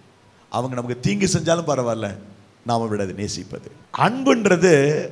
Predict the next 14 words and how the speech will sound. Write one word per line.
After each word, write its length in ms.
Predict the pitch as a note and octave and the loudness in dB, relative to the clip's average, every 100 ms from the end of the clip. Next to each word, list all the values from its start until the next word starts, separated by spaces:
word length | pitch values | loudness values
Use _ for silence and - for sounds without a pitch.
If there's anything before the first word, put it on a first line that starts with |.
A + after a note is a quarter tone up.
| - - | -12 -8
நீங்க 180 | B2+ A2+ G#2 | -6 -2 -2
எல்லாத்தையும் 400 | A#2+ C#3+ C#3+ B2+ | 0 0 -2 -4
காமிக்கலாம், 480 | G#2+ G#2+ F#2 D#2+ - _ _ _ | -4 -6 -10 -16 -20 _ _ _
பட்சமாய் 680 | - F#3 - G#3 F3+ E3 C#3 | -2 0 0 0 0 -2 -2
பேசுவது, 500 | B2+ A#2 E2+ E2 - - _ _ _ _ - - - | -4 -4 -8 -12 -18 -20 _ _ _ _ -20 -20 0
யாரையும் 540 | C3 F3 G#3+ A3 A#3 | 8 10 12 10 8
கசந்து 380 | A3+ D#3 F#3 F3 | 4 0 2 2
கொள்ளாமல், 600 | D#3 D3 C#3 D3+ F3 - - - - - - | 2 2 2 0 -4 -8 -18 -20 -20 -18 0
யாரையும் 600 | A#2+ D3+ F#3 F#3+ D#3+ G2 | 4 6 6 4 0 2
வெறுக்காம, 640 | C#3 D#3+ - D3 C#3+ C3+ G#2+ | 4 4 0 -2 0 2 4
ஒதுக்காம, 600 | C#3 D#3 C#3+ A#2 B2+ - - - _ _ _ _ _ - | 6 4 -2 -8 -10 -14 -18 -20 _ _ _ _ _ -8
நீங்கள் 400 | B2 B2 A2 G#2 | -4 0 0 2
ஒவ்வொரு 420 | G#2 E3 G#3 A#3+ A3 | 2 2 4 4 4
இடத்திலும் 680 | F3 E3 D3+ C#3 G#2+ - | 4 2 2 2 -2 -14